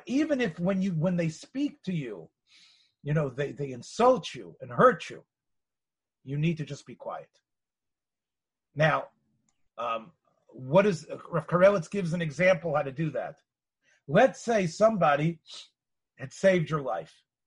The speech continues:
You had fallen into the, uh, the river, and he jumped in and saved you.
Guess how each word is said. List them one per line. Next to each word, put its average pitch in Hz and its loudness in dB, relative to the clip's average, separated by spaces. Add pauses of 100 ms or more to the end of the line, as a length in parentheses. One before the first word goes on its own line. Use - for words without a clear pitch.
(360)
You 185 2
had 165 4
fallen 185 4
into 156 -2
the, 107 -14
uh, 95 -18 (280)
the 110 -14
river, 196 4 (420)
and 127 -10
he 214 0
jumped 185 4
in 220 0
and 175 -4
saved 135 -2
you. - -20